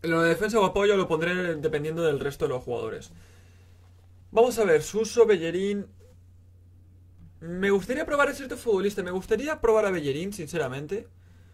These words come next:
Lateral, eh, automático va a ser. Me gustaría seguir probando un poquito más a Bellerín.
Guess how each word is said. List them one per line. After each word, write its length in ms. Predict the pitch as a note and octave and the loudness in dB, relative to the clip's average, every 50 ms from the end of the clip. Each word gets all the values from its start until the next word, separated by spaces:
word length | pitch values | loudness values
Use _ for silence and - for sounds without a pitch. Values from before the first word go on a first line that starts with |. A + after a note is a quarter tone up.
| - - - - - - - - - | -20 -20 -20 -20 -20 -20 -20 -20 -16
Lateral, 800 | - C#3 D3 D#3 D3+ D3 D3+ D3+ D#3+ E3+ F3 E3 D3 C3+ - - - - - - - - - - - - - - - - | -12 -4 0 0 2 2 2 4 4 4 6 4 4 2 0 -4 -10 -18 -20 -20 -20 -20 -20 -20 -20 -20 -20 -20 -14 -10
eh, 960 | C#3+ D3 C#3+ C#3+ C#3+ C#3 C#3 C#3 C#3 C#3 C#3 C#3 C#3 C#3 C#3 C#3 C3+ C3 - - | -8 -6 -6 -4 -4 -4 -4 -4 -4 -4 -4 -4 -6 -6 -6 -8 -10 -10 -8 -4
automático 560 | D3 D3 - D3 C#3 D3+ E3 E3 E3+ D3+ C3+ | -4 -2 -2 -2 0 0 0 0 0 -2 -4
va 80 | B2+ B2+ | -4 -4
a 40 | B2+ | -4
ser. 120 | E3+ F3 | -6 -4
Me 80 | F3 E3 | -4 -4
gustaría 480 | D#3 - G3 G#3+ A3+ A#3 A3 A3 - | -6 -2 0 2 2 4 2 0 -4
seguir 260 | - - G3 G3 G3 G3 | -6 -2 0 0 0 0
probando 360 | F#3+ F#3 F3+ E3+ E3+ E3+ D#3 | -2 -2 -2 0 0 0 0
un 80 | D#3 D3+ | 0 -2
poquito 280 | E3+ E3 D#3 D3+ D3 | -6 -8 -6 -6 -6
más 140 | C#3 C#3+ D3 | -8 -8 -8
a 40 | C#3 | -8
Bellerín. 480 | B2 A#2 A#2+ C3+ D#3 F3 F3 F3 - | -8 -6 -6 -6 -6 -6 -8 -10 -12